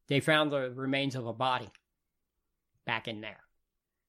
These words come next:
Now, whether it was one of those two boys, whether it was someone different, maybe had already been there for a year, maybe it happened after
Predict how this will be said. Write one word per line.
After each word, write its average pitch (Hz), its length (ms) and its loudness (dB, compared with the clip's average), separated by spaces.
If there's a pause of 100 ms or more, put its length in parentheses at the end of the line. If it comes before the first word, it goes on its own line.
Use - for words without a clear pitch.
(2000)
Now, 110 140 0
whether 139 320 4
it 127 60 -2
was 123 220 -2
one 143 160 4
of 135 80 4
those 131 180 4
two 135 140 2
boys, 160 540 2 (200)
whether 127 220 -4
it 120 60 -4
was 120 160 -2
someone 131 240 0
different, 139 480 2
maybe 139 240 -2
had 123 340 -6
already 135 380 -2 (160)
been 143 180 4
there 143 180 4
for 127 220 2
a 113 60 0
year, 156 500 8 (300)
maybe 147 280 2
it 135 80 2
happened 147 400 2 (200)
after 139 640 4